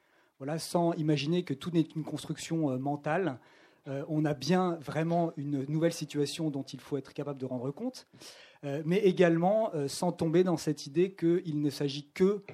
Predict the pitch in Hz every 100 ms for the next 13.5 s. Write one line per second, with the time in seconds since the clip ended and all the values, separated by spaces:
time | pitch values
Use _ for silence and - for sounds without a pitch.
0 | - _ 139 147 147 180 165 143 151 143
1 | 139 - 160 180 196 - 160 175 185 139
2 | 127 131 151 147 - 160 170 147 127 135
3 | 127 139 151 - 131 120 - - - _
4 | - - - 135 160 156 135 165 180 -
5 | 220 - _ _ 139 131 143 165 160 135
6 | 131 165 151 135 131 - 165 185 - -
7 | _ - - 165 131 190 190 - - 131
8 | 170 208 170 135 131 - 160 175 151 139
9 | 151 175 185 156 160 165 165 156 147 -
10 | 131 156 - - - - 131 151 165 -
11 | 165 156 143 127 180 165 - 170 143 143
12 | 165 - 190 196 170 127 117 156 135 139
13 | - 143 135 131 113